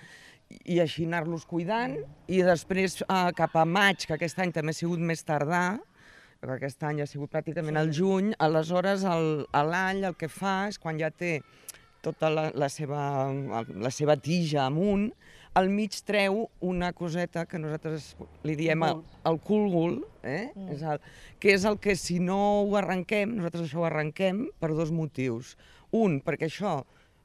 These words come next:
Speaker 1: si va pujant, fa la flor, que seria la flor de l'all, i aleshores això li treu nutrient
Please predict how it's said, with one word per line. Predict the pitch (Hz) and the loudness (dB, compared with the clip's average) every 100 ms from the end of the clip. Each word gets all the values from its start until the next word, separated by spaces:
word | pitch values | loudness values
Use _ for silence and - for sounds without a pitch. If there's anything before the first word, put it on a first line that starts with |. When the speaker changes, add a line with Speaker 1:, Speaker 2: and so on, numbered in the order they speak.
| _ - | _ -20
Speaker 1:
si | - - 175 | -16 -4 0
va | 185 | 2
pujant, | 190 185 185 185 156 | 0 0 0 0 -2
fa | - 170 175 - | -2 0 0 0
la | 156 147 | 0 0
flor, | - 175 190 196 185 277 _ _ _ _ _ _ _ - - | 0 2 4 4 2 -4 _ _ _ _ _ _ _ -20 -6
que | 147 | -4
seria | 131 139 135 143 147 | -2 -4 -2 -2 -2
la | 139 139 | -2 -6
flor | - 147 151 143 | -8 -4 -2 -4
de | 139 139 139 | -2 -2 0
l'all, | 147 180 160 131 - | 0 0 0 -2 -2
i | - | 0
aleshores | 139 139 156 147 | 0 0 -2 -4
això | 147 - 175 143 _ - - - - | -6 -6 -6 -8 _ -18 -18 -20 -6
li | - 170 | 0 0
treu | - 190 196 180 139 131 | 0 0 2 2 2 0
nutrient | 170 175 151 175 190 190 151 120 | 0 0 0 -2 0 0 0 -4